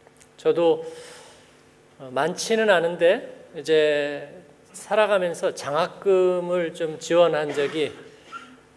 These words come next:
그래도 여러 번 있는 것 같아요. 근데,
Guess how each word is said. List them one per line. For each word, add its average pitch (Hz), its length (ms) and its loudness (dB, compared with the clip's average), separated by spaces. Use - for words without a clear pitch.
그래도 175 320 4
여러 151 160 8
번 143 180 2
있는 139 240 -4
것 120 80 -6
같아요. 98 400 -10
근데, 160 520 2